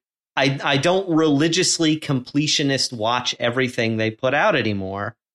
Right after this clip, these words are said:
And it's almost like that, that emotional journey up until Endgame, for me, it kind of completed something where I'm like, "Oh, okay, the story's over." You know, and it's almost like everything else sort of seems like an unnecessary addendum.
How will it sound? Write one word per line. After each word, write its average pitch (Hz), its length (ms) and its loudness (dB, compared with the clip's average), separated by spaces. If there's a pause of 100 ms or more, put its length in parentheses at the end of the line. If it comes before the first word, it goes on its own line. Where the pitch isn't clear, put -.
(500)
And 143 220 0
it's 165 240 -2
almost 208 400 0
like 156 340 2 (160)
that, 156 160 -2
that 185 240 0
emotional 165 720 2
journey 139 680 0 (200)
up 135 200 -2
until 131 380 2
Endgame, 113 840 -2 (600)
for 151 140 2
me, 165 300 2
it 120 160 -2
kind 143 200 0
of 127 240 0 (520)
completed 170 600 0
something 117 400 -2
where 120 120 0
I'm 127 80 0
like, 127 160 0
"Oh, 226 220 6
okay, 160 220 2
the 147 80 0
story's 180 420 2
over." - 360 2 (960)
You 131 140 2
know, 123 260 4
and 143 180 2
it's 151 140 0
almost 180 340 2
like 165 200 0
everything 160 480 0
else 156 260 0
sort 190 540 0
of 185 120 -2
seems 175 540 0
like 147 220 0
an 123 140 0
unnecessary 127 1080 0
addendum. 147 720 -2